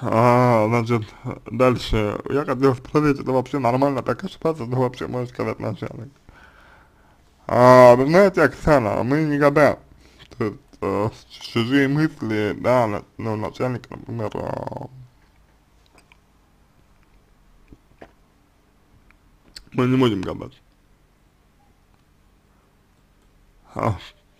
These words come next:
поэтому я полагаю, что неважно, что подумает нач-, начальник. Вот серьёзно.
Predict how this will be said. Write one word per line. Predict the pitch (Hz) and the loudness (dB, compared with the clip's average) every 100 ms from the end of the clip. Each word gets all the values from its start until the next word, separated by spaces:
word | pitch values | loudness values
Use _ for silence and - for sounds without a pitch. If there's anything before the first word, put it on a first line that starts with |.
| _ _ _ _ - | _ _ _ _ -4
поэтому | 110 113 127 131 113 107 110 107 95 69 - | 0 2 2 0 -6 -4 -4 -2 -4 -8 -8
я | - 131 127 | -2 2 0
полагаю, | - 110 117 123 104 104 104 | 0 0 2 0 0 -2 -4
что | - - - 113 110 113 110 101 101 - - - - - _ _ _ _ _ _ _ _ _ | -8 -20 -8 -4 0 -2 -2 -6 -10 -16 -18 -20 -20 -20 _ _ _ _ _ _ _ _ _
неважно, | 131 147 165 180 151 127 | 2 6 10 8 8 2
что | 127 - 143 | 0 0 2
подумает | 127 117 - | 0 -2 -8
нач-, | - 110 - - | -8 -10 -12 -12
начальник. | 123 120 - - - - _ _ _ _ _ _ _ _ _ _ _ _ _ _ _ _ | -10 -10 -12 -12 -16 -20 _ _ _ _ _ _ _ _ _ _ _ _ _ _ _ _
Вот | 110 - _ - - | -14 -14 _ -20 -4
серьёзно. | 120 113 107 - | -2 0 0 -4